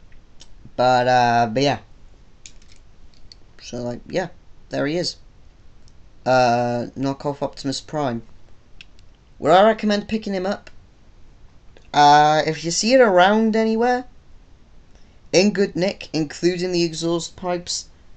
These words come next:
and a gun that's still in one piece, then I would say yes, I highly recommend picking this figure up. It is absolutely fantastic, and,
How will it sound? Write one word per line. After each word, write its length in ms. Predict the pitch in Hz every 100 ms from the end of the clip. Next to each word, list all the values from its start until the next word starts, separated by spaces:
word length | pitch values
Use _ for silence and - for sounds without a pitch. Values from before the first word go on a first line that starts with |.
| - -
and 280 | 127 147 147
a 100 | 147
gun 480 | 123 147 156 165
that's 180 | 160 -
still 280 | - - 156
in 120 | 156
one 200 | 151 147
piece, 640 | 135 170 135 147 - - - - - - - - -
then 560 | - 185 196 196 185 - -
I 80 |
would 180 | 202 208
say 260 | - - 190
yes, 520 | 190 214 151 - -
I 140 | 151
highly 280 | 151 175 175
recommend 500 | 175 175 185 175 175
picking 280 | 185 170 170
this 220 | 165 -
figure 320 | - 165 170
up. 160 | 175 - - 151
It 100 | 156
is 220 | 156 -
absolutely 540 | 180 190 - 180 175
fantastic, 760 | 165 - 143 - 165 165 - 135
and, 160 | 143